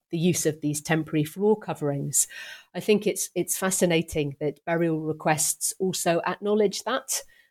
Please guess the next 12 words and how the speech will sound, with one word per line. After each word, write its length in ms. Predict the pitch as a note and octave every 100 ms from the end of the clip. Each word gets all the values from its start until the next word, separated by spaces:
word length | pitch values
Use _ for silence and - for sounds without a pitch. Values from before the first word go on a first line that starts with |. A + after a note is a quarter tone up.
| _
as 220 | G#3 G3+
well, 400 | G#3+ A#3+ B3 C4 - _ _ F#3+
um, 380 | F#3+ F#3 F#3 -
so 200 | - G3+
that 160 | G#3
they 120 | G#3 G3+
might, 400 | F#3+ F#3+ F3+ -
people 240 | G#3 G3
might 180 | F3+ - F3+
ask 280 | F3+ -
for 100 | -
burial 580 | E3+ F3+ F3+ F3 E3 E3